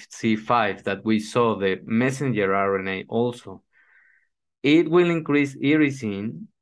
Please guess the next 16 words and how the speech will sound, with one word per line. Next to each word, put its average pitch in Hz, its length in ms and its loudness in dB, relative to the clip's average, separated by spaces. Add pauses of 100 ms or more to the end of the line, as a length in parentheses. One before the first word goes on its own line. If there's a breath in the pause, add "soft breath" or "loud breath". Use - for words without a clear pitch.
(140)
and 110 280 2
this 151 380 2
is 127 320 -4
going 131 420 2
to 120 500 -2 (520)
be 110 480 2 (440)
released 113 960 -4 (140)
to 110 120 -6
the 101 140 -2
circulation. 117 1000 0 (840)
So 127 180 0
this 170 300 2
is 180 360 0 (840)
a 117 460 0 (640)
two 160 160 6
ways, 139 560 4